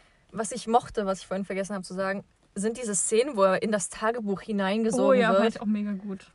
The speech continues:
Speaker 1: und dann halt fünfzig Jahre in der Vergangenheit einfach direkt dabei ist und das mit ansieht.
Speaker 2: Ja.
Speaker 1: Richtig gut gemacht, hat total Spaß gemacht, das zu lesen,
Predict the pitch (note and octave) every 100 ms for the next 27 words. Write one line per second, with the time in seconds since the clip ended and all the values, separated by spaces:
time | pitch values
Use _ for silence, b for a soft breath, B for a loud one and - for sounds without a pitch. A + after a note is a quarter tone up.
0 | - A3 G#3 G#3+ A3 G#3 B3 - A#3 A#3
1 | A3 A3 - G3+ G#3 A#3 G#3 G3+ G#3 -
2 | A3 A3 - G#3+ G3 G3+ A3+ A3+ G3+ G3
3 | G#3 F3+ F#3 A3+ G#3+ F3 F3+ - _ -
4 | B3+ B3 A#3+ _ - G3+ C#4 - D4 B3
5 | A3+ G3+ F#3+ A3 - F3+ F#3+ F3 A#3+ -
6 | G#3+ A3 - A#3+ G#3 - G3+ F#3+ G#3+ C#4+